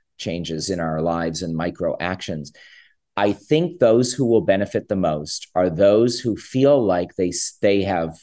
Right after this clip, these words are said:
room to grow <laughs> and want to grow. And I talk about all kinds of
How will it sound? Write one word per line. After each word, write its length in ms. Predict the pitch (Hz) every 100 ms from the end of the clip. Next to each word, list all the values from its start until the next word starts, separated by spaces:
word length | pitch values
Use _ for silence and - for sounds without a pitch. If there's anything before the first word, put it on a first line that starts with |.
| _ -
room 420 | 90 101 113 120
to 100 | 120
grow 380 | - 78 50 - _
<laughs> 60 |
and 840 | 139 - 220 220 170 - 190 139 139
want 240 | 139 135
to 80 | -
grow. 300 | 95 69 - - - - - -
And 340 | 104 101 98 -
I 100 | 98
talk 380 | - 135 127 127
about 260 | 104 95 -
all 320 | 139 151 151
kinds 440 | - 131 117 110 -
of 520 | - 90 87 85 -